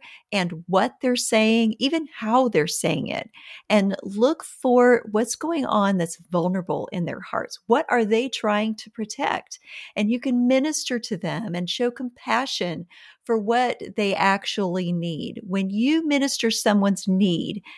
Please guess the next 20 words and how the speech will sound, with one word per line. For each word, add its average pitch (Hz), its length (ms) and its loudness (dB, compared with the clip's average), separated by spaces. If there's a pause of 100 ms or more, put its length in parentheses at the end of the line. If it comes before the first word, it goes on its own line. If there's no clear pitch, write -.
(140)
that'll 190 300 2
diffuse 185 800 -2
the 170 100 -4
conflict 170 720 -8 (120)
right 165 420 -8
there. - 460 -10 (240)
That's 240 180 0
how 254 140 2
Jesus 233 480 -2
showed 190 360 -2
compassion 180 920 -2 (280)
for 220 180 2
that 208 240 4
woman 220 360 2
at 208 120 0
the 170 120 0
well, 185 360 2
the 185 120 -2
Samaritan 208 640 0
woman. 226 320 6